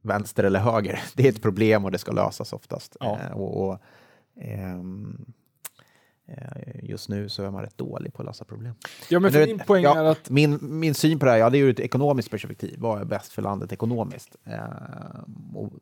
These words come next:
Speaker 1: för det gynnar våra bolag, liksom.
Speaker 2: Mm.
Speaker 1: Ehm, ja. Men vi får se.
Speaker 2: Och ur ett ekonomiskt perspektiv så är ju inte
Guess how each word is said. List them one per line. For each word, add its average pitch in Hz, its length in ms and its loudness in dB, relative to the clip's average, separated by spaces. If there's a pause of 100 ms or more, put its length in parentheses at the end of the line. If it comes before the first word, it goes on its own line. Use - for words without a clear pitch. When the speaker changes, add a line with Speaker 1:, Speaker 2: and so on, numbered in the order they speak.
(140)
Speaker 1:
för - 80 -8
det 104 120 2
gynnar 98 340 -2 (380)
våra 101 180 -4
bolag, 98 540 -6
liksom. 113 240 -14
Speaker 2:
Mm. 101 140 -6 (1000)
Speaker 1:
Ehm, 98 480 -14 (300)
ja. - 140 -14 (460)
Men - 160 -2
vi 143 60 2
får 156 100 -4
se. - 140 -8 (1080)
Speaker 2:
Och 160 140 0
ur 160 120 8
ett 143 100 2
ekonomiskt 180 420 4
perspektiv 143 500 4
så 139 160 0
är 135 40 8
ju 131 160 6
inte 120 720 2